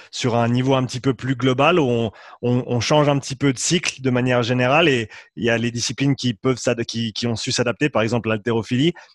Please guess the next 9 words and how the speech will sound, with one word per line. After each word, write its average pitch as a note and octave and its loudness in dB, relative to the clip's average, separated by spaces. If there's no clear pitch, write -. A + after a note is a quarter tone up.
pour D3 4
accueillir C#3+ 2
cette A#2+ -2
nouvelle B2+ 2
vague C#3+ 2
de, A2 2
de, A2 -4
de, A2+ -8
de, - -18